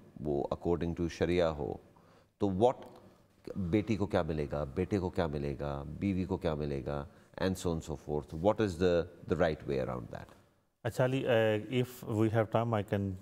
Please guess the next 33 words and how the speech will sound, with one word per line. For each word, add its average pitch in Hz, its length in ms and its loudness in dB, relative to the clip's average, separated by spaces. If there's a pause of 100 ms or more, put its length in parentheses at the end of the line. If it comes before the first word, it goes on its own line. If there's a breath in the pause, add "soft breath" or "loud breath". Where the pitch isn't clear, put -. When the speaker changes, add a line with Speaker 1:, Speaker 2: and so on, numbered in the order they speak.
Speaker 2:
just 104 160 0
share 107 280 2
small 127 420 0
story, 113 460 0
interesting 120 420 2
Speaker 1:
Please, 110 120 2
Speaker 2:
one. 117 120 -2 (180)
Speaker 1:
please. 135 480 2 (140)
Speaker 2:
Uh, 107 380 2 (280)
a 107 220 2
Jew 113 300 2
scholar 110 480 2
became 101 460 -2
Muslim 104 400 -2
and 95 120 0
his 92 240 -2 (160)
colleague 101 320 2
was 98 220 0
saying, 95 160 0
"You 104 140 2
are 98 180 2
very 113 160 2
critic 110 460 -2
of 92 180 0
Islam, 90 420 -4 (800)
and 104 140 0
how 107 180 2 (160)
come 104 240 0
you 98 220 0
just - 180 -2
converted 101 380 0
to 92 100 0
Islam?" 90 360 -6